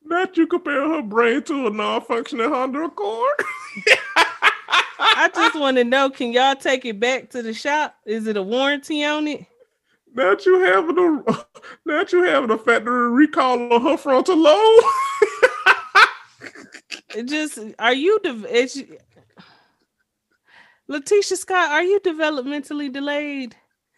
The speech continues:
Speaker 2: Like, are you on the, are you on the spectrum?
Speaker 1: Listen, something, them dots don't connect. Them dots do not connect. Something is not right.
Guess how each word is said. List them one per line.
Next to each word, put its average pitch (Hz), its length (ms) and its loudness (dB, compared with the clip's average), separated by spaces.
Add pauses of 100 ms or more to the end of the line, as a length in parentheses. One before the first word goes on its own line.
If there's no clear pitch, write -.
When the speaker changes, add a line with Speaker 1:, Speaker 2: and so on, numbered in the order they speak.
(320)
Speaker 2:
Like, 233 220 -2
are 247 100 2
you 320 340 0
on 277 280 -2
the, 254 340 0
are 202 140 -4
you 262 320 -4
on 240 340 -4
the 233 80 -6
spectrum? 240 760 -8 (1600)
Speaker 1:
Listen, 196 320 -2
something, 208 560 -2 (140)
them 202 260 4
dots 165 300 4
don't 147 260 2
connect. 131 500 -2 (560)
Them 156 280 0
dots 151 320 2
do 123 180 -6
not 131 320 -2
connect. 123 480 -6
Something 165 460 0
is 135 160 -2
not 131 340 0
right. 113 340 -2